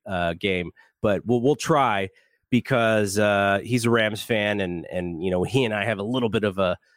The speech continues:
uh, of a fun thing going on on the baseball podcast whenever the Niners and the Rams play each other. So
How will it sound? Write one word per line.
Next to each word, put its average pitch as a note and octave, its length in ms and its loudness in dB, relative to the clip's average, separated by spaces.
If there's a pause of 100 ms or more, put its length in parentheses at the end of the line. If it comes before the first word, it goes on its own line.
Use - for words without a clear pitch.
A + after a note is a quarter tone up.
(240)
uh, A2 40 0
of A2 320 0
a G#2+ 60 -4
fun D#3 340 0
thing C3+ 340 0
going A2 220 2
on G2+ 160 2
on G2 80 -2
the F2+ 80 -6
baseball G#2+ 440 -2
podcast F2+ 480 -4
whenever F#2+ 240 0
the F2 80 -2
Niners F2 380 0
and F2+ 80 -6
the E2+ 80 -4
Rams E2+ 320 -2
play F#2 220 -2
each - 100 -12
other. D#2+ 220 -2
So D2+ 220 0